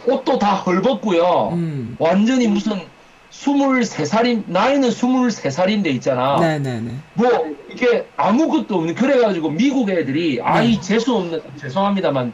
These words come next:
Speaker 1: 재미동포지만은 그때는 미국이 그랬다고요.
Speaker 2: 아유, 그럼요.
Speaker 1: 예. 재미동포,
Speaker 2: 네.
Speaker 1: 천팔백팔십오 년의 미국이라는
Speaker 2: 네,
Speaker 1: 걸
Speaker 2: 네.
Speaker 1: 생각하시면
Speaker 2: 네, 네, 네, 네.
Speaker 1: 팔십오 년 미국인데 이 재수 없는 동양놈 저리 안 가? 뭐 이렇게
Speaker 2: 음,
Speaker 1: 발로 막
Speaker 2: 네,
Speaker 1: 하고
Speaker 2: 네, 네.
Speaker 1: 있잖아.
Speaker 2: 네, 네, 네.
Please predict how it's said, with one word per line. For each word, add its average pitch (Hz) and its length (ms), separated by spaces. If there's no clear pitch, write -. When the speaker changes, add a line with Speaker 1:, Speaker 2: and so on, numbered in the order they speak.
Speaker 1:
재미동포지만은 151 1300
그때는 196 480
미국이 165 380
그랬다고요. 123 640
Speaker 2:
아유, 190 200
그럼요. 139 600
Speaker 1:
예. - 40
재미동포, 170 520
Speaker 2:
네. - 200
Speaker 1:
천팔백팔십오 214 1000
년의 165 220
미국이라는 165 520
Speaker 2:
네, 160 60
Speaker 1:
걸 151 80
Speaker 2:
네. 135 60
Speaker 1:
생각하시면 135 600
Speaker 2:
네, 156 100
네, 135 220
네, 117 120
네. 82 40
Speaker 1:
팔십오 214 300
년 - 160
미국인데 - 400
이 233 160
재수 220 420
없는 147 240
동양놈 160 520
저리 214 260
안 110 200
가? - 180
뭐 202 200
이렇게 - 160
Speaker 2:
음, 175 60
Speaker 1:
발로 220 280
막 165 180
Speaker 2:
네, 165 560
Speaker 1:
하고 147 220
Speaker 2:
네, - 0
네. 143 80
Speaker 1:
있잖아. 120 440
Speaker 2:
네, 165 220
네, 127 220
네. 110 100